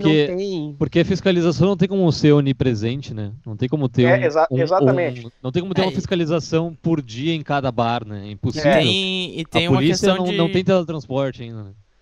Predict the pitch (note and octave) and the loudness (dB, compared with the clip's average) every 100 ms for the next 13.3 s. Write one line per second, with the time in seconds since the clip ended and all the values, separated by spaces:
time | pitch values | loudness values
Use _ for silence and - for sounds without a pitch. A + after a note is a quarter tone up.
0 | _ _ A#3+ C4 C4 D#3+ F3 A3+ A3+ B3 | _ _ -4 2 4 6 4 2 -2 0
1 | D4 A#3 F3+ E3+ E3 G#3+ A3 A3 F3 - | 0 0 -2 -4 0 0 0 -2 -8 -8
2 | A3+ A#3+ G#3+ G#3+ G3 G3+ G3 G#3+ A3 G#3 | -2 -2 0 -2 2 0 0 -2 -2 -2
3 | F#3+ G3 G#3 F3+ F3 F3 E3+ F#3 F3+ G3 | 0 2 2 0 0 -2 -2 0 2 2
4 | G3+ F#3+ F#3 A3 A3+ G#3+ A3 A#2+ B2 F3 | 2 0 2 2 2 2 2 2 2 4
5 | E3+ C#3+ D3+ - F#3+ G3 F3+ F#3 G#3 G3+ | 4 2 -2 -2 -2 2 0 0 0 2
6 | F#3 G3+ G#3 F#3+ F3+ E3 E3 E3 D3+ _ | 2 2 -2 -6 -2 0 0 -2 -8 _
7 | D#3+ E3 D#3+ E3+ D3+ F#3 G3+ F3+ G3 G3 | -6 2 4 2 0 -6 -2 -2 -2 -4
8 | D#3+ B2+ C#3 D3 - D#3+ E3+ E3 E3 F3+ | -4 0 0 0 0 -6 -6 -12 -8 -6
9 | G3 - F#3 F#3+ G3+ E3 E3+ F#3+ F#3+ F3 | -8 -6 2 2 2 0 4 4 4 0
10 | F3+ E3+ F3 D#3+ D#3+ F3 - D#3 D#3+ E3+ | -2 -6 -4 -6 -6 -10 -2 4 4 2
11 | _ _ _ _ - A2 G#2+ A2 A2 A2 | _ _ _ _ -4 2 4 4 2 -2
12 | A2 G#2+ G2+ G2+ G#2 - _ A#2 - - | -4 0 2 2 0 -2 _ -14 -14 -2
13 | C3+ B2+ A#2 | 2 6 6